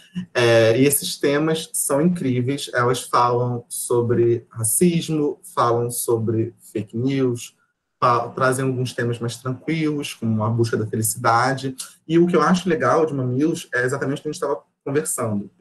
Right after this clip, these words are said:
Eu aprendi com elas nesse podcast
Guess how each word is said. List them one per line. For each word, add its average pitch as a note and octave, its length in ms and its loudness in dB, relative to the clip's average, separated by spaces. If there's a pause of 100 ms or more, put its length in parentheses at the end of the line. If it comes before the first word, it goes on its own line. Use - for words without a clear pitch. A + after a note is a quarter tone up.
(140)
Eu C3 80 2
aprendi D#3+ 480 2
com D3+ 180 -2
elas D3+ 400 2
nesse A#2 200 -4
podcast B2+ 720 -2